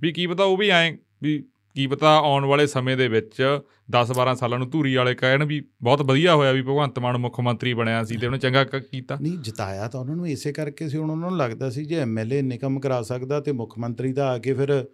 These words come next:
Speaker 1: ਹੂੰ।
Speaker 2: ਹਨੇਰੀਆਂ ਹੀ ਠਾ ਦੂ।
Speaker 1: ਹੂੰ।
Speaker 2: ਹੁੰਦਾ ਤਾਂ,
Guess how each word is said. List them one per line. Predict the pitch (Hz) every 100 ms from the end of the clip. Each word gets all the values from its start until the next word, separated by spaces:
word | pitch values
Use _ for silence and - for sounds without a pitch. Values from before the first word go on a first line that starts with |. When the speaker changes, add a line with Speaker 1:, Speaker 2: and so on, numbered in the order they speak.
| _ _ 131
Speaker 1:
ਹੂੰ। | 127 117 113 113 - 143
Speaker 2:
ਹਨੇਰੀਆਂ | 131 151 113 123
ਹੀ |
ਠਾ | 131 135
ਦੂ। | 147 170 - -
Speaker 1:
ਹੂੰ। | 151 185 156 117 - - _ _ _ _ _ _ _
Speaker 2:
ਹੁੰਦਾ | 107 98 110
ਤਾਂ, | 170